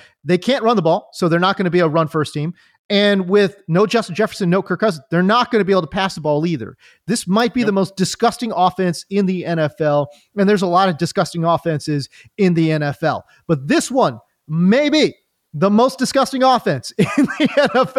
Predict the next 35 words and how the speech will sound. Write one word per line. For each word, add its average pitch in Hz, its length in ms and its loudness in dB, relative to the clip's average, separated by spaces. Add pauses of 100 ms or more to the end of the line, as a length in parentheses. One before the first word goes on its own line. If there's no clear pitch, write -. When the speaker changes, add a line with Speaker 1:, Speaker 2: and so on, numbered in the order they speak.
(160)
Speaker 1:
L - 420 -2 (300)
<laughs> 403 260 -6
moving 247 460 2
forward. 196 460 2 (260)
Okay, 233 400 2 (180)
so 226 180 2
that 247 220 4
being 247 220 0
said, 233 340 0 (340)
J-, - 200 -14
uh, 214 180 4
Jordan 254 520 0
Addison, 262 420 0
who 202 180 4
has 196 220 2
had 208 340 2
a 226 120 4
really, 285 500 -2
really 294 340 -2
good 202 260 -4
rookie 233 220 -4
campaign, 208 540 -4 (260)
is 359 300 2
he 330 240 0
actually 285 560 -4
good 196 360 0
enough 320 560 0 (320)
to 233 100 0
be 254 160 2
productive 208 720 0
without 165 460 -2
Cousins, 120 500 -6
in 180 160 -2
your 156 220 -2
opinion, 151 460 -6